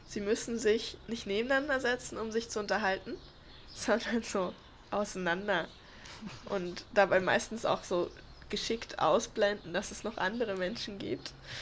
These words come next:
die auch in der <laughs> U-Bahn sitzen. Und ich, äh, saß da eben und dann waren da so zwei Russen und die haben sich unterhalten auf Russisch. Und, ähm,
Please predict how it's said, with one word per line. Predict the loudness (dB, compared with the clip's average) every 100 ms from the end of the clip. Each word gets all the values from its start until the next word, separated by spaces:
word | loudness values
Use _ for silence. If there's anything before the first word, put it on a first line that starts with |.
| -10 -4
die | 0 6
auch | 8 8 8
in | 6
der | 6
<laughs> |
U-Bahn | 4 0 -2
sitzen. | -2 -4 -4 -8 -8 -14 -16 -16 -18 -14 -14 -6
Und | -2 0
ich, | 0 0 6
äh, | 10 10
saß | 8 6 6
da | 4
eben | 6 6 6
und | 2
dann | 2
waren | 4
da | 4
so | 2
zwei | -2 4 4
Russen | 6 4 4 -4 -4
und | 0
die | 2
haben | 2
sich | 0 -4
unterhalten | -2 2 2 0 -4
auf | -6 -4
Russisch. | -2 0 0 -2 -8 -16 -18 -20 -20 -20 -20 -20 -16 -10 -10 -10 -2
Und, | 2 2 0 -4 0
ähm, | 6 6 6 0 -8